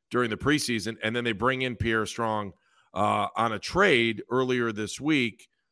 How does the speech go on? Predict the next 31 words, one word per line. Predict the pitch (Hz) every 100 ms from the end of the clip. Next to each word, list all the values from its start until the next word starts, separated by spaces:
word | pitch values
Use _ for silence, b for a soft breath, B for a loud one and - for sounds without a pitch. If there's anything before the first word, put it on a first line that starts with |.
| _ _ _ _
with | 107 117
Tyrone | - 127 120 120 110
Wheatley | 117 123 110
Junior | 98 135 143 110 98
going | 82 98 117 117 113
to | 98 117 110
New | 107
England. | 120 110
I | 92 190
like | 220 220
Tyrone. | - 120 107 104
I |
think | 104 143
we | 143
talked | 127 131 131
about | 113
him | 104
in | 104
the | 98
last | 98 107 104 - _ _ _ -
podcast. | 135 151 147 120 123
I | 120
think | 135
he'll | 110
be | 120
able | 113 104
to |
help | 98 101
out | 107 -
New | 101 113
England. | 107 104